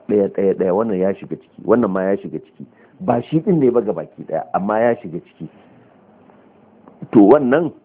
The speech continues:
ƙarfinsa bai kai wanda yake ya yi dalala a kansa bil mutabaqa ba. Dan shi dalalatul mutabaqa ta fi bisa dalalatul tadammun. Hmm? Yanzu kaga in ka ce ashara, uku ta shiga ciki.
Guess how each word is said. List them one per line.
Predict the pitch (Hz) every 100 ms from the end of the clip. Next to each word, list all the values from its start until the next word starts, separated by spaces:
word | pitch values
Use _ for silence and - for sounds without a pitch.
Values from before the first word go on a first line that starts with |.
| _ _ _ _ _ _ _ _ -
ƙarfinsa | 135 147 147 139
bai | 98 90 -
kai | 104
wanda | 104 110 104
yake | 95 101 104 95 90 _ _ 87
ya | 95 98
yi | 101
dalala | 92 87 95 95 73
a |
kansa | - 101 87 87 87 - - - - -
bil | 78 95
mutabaqa | 87 - 80 82 - -
ba. | - - - - - - -
Dan | 180
shi | -
dalalatul | - - 113 107 107 85
mutabaqa | - 135 143 98 92
ta | 98
fi | 101
bisa | - 90
dalalatul | 87 104 113 98
tadammun. | - 78 82 78 73 _ _ 147 135 - 98
Hmm? | - 120 151 _ _ _ _ _ _ _ _ _ _ _ _ _ _ _ - - _ - 85
Yanzu | 87 110
kaga | 131 120 110
in | 123
ka | 143
ce | -
ashara, | 98 - - 90 85 - - _ - - - -
uku | 131 -
ta | 101 92
shiga | 73 73
ciki. | - _ - - 139